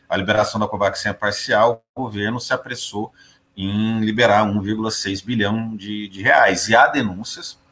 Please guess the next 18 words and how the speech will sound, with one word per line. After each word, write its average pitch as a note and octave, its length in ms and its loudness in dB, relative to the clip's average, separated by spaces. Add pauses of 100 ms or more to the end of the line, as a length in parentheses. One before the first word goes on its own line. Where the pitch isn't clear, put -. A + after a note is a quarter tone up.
(520)
né, G2+ 280 2
como D#2 1160 -8 (120)
mostradas F2+ 760 2
semana F2+ 460 2
passada F2+ 440 4
na F2 100 -2
C - 180 -6
P C#3 140 -2
I, B2+ 260 0 (520)
de B2+ 200 2
que A#2 440 0
houve C#3 280 6
uma C#3 320 6
pressa B2+ 580 4
muito C3+ 540 4
suspeita A#2+ 1000 0
em G#2+ 440 0
liberar G#2 840 4